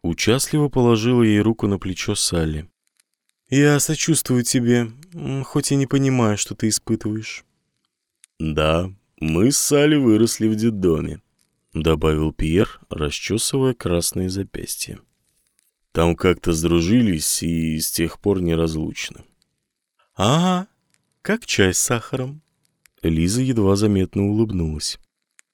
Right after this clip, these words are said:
«Ладно», — поднялся с земли Кирилл. Не будем дразнить пустые желудки рассказами о еде. Так что ложитесь спать, а я пока послежу за огнём. Не хотелось бы просто так засыпать, держа в уме, что мы не в нашем мире.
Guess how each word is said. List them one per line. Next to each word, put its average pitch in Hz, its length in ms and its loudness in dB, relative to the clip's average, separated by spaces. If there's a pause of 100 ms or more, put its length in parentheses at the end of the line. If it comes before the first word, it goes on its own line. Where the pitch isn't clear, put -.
(320)
«Ладно», — 92 520 2 (520)
поднялся 95 600 0
с 80 40 -2
земли 87 300 0
Кирилл. 82 480 -2 (560)
Не 117 200 6
будем 135 320 6
дразнить 101 380 4
пустые 95 440 2
желудки 95 440 2
рассказами 85 560 2
о 85 40 4
еде. 82 440 0 (720)
Так 135 160 0
что 117 420 4
ложитесь 107 520 2
спать, - 680 2
а 82 320 0
я 87 240 4
пока 90 300 -2
послежу 85 440 -2
за 82 180 2
огнём. 82 480 -4 (840)
Не 101 140 0
хотелось 90 460 2
бы 80 140 0
просто 82 420 -2
так 90 380 -2
засыпать, 82 760 -4
держа 85 340 0
в 85 100 2
уме, 98 260 2
что 85 360 -2
мы 92 400 0
не 85 160 -2
в 85 100 -4
нашем 82 320 -4
мире. 76 360 -6